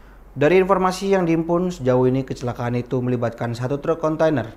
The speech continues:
dan satu truk tronton bermuatan semen. Truk berwarna hijau berkontainer merah dengan plat H delapan kosong sembilan sembilan O A mengalami kecelakaan hingga posisinya melintang di jalan. Tampak median jalan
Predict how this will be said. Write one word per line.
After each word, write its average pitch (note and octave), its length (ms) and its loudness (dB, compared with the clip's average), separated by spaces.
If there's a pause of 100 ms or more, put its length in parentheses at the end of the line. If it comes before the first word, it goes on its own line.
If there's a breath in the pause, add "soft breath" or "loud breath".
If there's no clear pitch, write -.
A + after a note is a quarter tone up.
(480 soft breath)
dan D3 160 4
satu E3+ 240 -4
truk F3+ 320 -4
tronton D#3+ 400 2
bermuatan A#2 480 -2
semen. B2+ 400 -2 (1500 soft breath)
Truk E3+ 240 6
berwarna C3+ 400 4
hijau D#3 320 4
berkontainer C#3+ 560 0
merah C3 400 0 (240)
dengan E3+ 320 0
plat E3 240 0
H E3+ 480 0
delapan D3 400 0
kosong C3+ 320 -4
sembilan A#2+ 320 -6
sembilan A2+ 240 -4
O G#2+ 160 -2
A D#3+ 240 -2 (560 loud breath)
mengalami E3 400 4
kecelakaan E3+ 560 0
hingga D#3 400 0
posisinya B2 400 -2
melintang A#2+ 560 -4
di D3+ 80 -6
jalan. G#2 400 -6 (1900 soft breath)
Tampak E3 320 2
median D3+ 400 2
jalan C#3+ 400 2